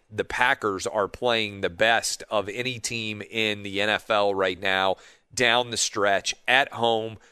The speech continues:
potentially some weather issues. We know Brady has played well in weather, but I think a lot of his Tampa Bay teammates will not. Coming from sunny Florida to Lambeau, I think it could have an impact on them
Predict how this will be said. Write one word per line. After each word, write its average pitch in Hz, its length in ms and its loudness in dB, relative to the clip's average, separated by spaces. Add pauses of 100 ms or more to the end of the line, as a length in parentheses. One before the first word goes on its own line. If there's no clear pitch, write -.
(160)
potentially 123 560 0
some 104 240 -4
weather 123 400 4
issues. 117 600 -2
We 107 120 -6
know 127 220 4
Brady 120 440 0
has 110 200 0
played 117 280 0
well 113 280 2
in 107 140 -4
weather, 110 360 2 (320)
but 101 100 2
I 104 40 6
think 113 180 -2
a 107 60 2
lot 110 220 4
of 113 40 0
his 107 140 -6
Tampa 113 260 0
Bay 101 220 0
teammates 117 500 -4
will 95 280 -2
not. 117 440 2 (280)
Coming 123 280 0
from 110 220 -2
sunny 117 340 0
Florida 110 540 0
to 107 340 -4
Lambeau, 110 720 2
I 107 140 0
think 113 240 -6
it 117 100 -6
could 104 140 0
have 101 380 2
an 95 340 -2
impact 117 720 0
on 101 280 -2
them 117 320 0